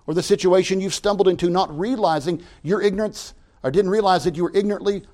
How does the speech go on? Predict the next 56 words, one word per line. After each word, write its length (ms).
violating 540
the 100
law," 180
which 220
could 140
happen. 420
Right? 180
There 140
are 60
times 320
that 140
you 80
go, 140
"I 60
didn't 180
even 180
realize 340
that 140
was 120
wrong." 440
Right? 160
"I 20
didn't 200
even 160
realize 320
I 60
wasn't 240
supposed 260
to 60
do 180
that. 280
No 120
one 160
ever 160
explained 640
that 220
to 140
me 140
from 240
the 80
Word 220
of 100
God. 300
I 80
didn't 260
realize 420
it 80
was 120
wrong." 400
And 120
the 60
high 120
priest 220
would 120
say, 100
"Okay, 460